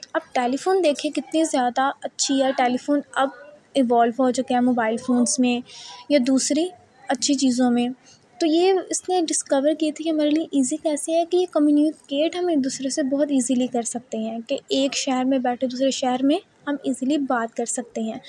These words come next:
अलेक्जेंडर ग्राहम बेल था एक साइंटिस्ट जो कि made first telephone on March tenth, eighteen seventy six, change the way to communicate।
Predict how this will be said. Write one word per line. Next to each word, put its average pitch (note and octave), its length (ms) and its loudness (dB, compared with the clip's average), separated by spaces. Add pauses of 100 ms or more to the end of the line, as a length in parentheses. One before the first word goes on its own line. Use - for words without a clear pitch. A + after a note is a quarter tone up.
(360)
अलेक्जेंडर C#4+ 540 0
ग्राहम B3+ 380 0
बेल A#3 200 0 (100)
था C4 80 0
एक C4+ 120 -4
साइंटिस्ट B3+ 580 -2
जो C4 140 0
कि C#4+ 120 -2
made C#4 420 2
first E4 420 2
telephone B3 480 -2
on B3+ 240 2
March A#3 420 -2 (140)
tenth, B3 260 -2 (100)
eighteen B3+ 500 0
seventy A3+ 560 -4
six, - 380 -6 (420)
change D4+ 300 4
the D#4 100 4
way B3 140 4
to D4 200 -4
communicate। A#3 640 2